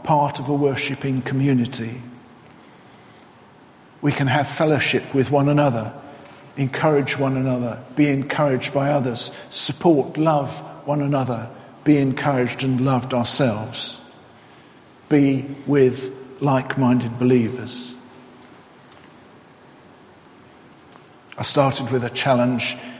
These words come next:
in a little poem, and perhaps there's a challenge here for us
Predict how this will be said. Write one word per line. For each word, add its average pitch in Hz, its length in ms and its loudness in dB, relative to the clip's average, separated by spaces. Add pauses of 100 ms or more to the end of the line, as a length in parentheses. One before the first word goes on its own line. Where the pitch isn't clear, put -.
(100)
in 131 140 2
a 127 60 6
little 131 240 2
poem, 113 540 0 (1120)
and 120 100 -10
perhaps - 300 -2
there's 143 180 -8
a 135 60 -4
challenge 127 520 -4
here 131 200 0
for - 160 -10
us - 440 -6